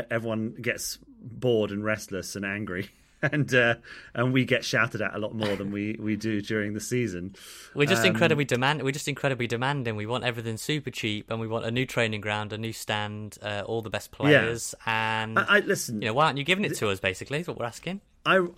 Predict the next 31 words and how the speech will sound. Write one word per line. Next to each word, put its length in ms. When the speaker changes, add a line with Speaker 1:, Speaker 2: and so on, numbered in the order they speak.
Speaker 1:
I 120
completely 560
recognise 560
people. 180
You 60
know, 100
we 160
obviously 300
prices 400
have 120
gone 180
up, 180
and 100
there's, 220
there's 200
various 280
different 380
bit, 240
bits, 200
this, 140
that, 60
and 80
the 20
other. 140
And 320
I, 80
and 120
I 140
know 320
that's, 500
I'm 260